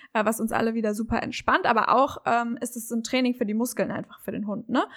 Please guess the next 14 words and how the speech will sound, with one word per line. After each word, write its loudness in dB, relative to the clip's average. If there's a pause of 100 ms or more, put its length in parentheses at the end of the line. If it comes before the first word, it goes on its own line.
(220)
Also -2
der 4
Hund 4
drückt 0
halt 2
gezielt -4
se-, -2
ein 4
Körperteil 2
gegen -2
eure -2
Hand, 0 (420)
äh, 4
sodass 0